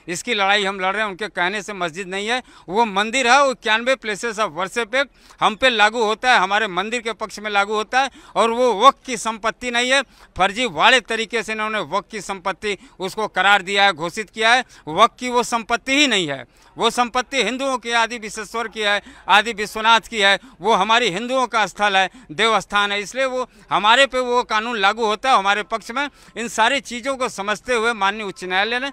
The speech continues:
उनके जो है रिवीजन को, अपील को खारिज अभी, अभी डिसमिस कर दिया है।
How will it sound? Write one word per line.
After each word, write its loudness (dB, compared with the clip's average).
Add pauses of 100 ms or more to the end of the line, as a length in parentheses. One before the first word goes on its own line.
(260)
उनके -2
जो 2
है 8 (240)
रिवीजन -2
को, -4
अपील 0
को -4
खारिज 2
अभी, 2
अभी 0
डिसमिस -4
कर -4
दिया -8
है। -8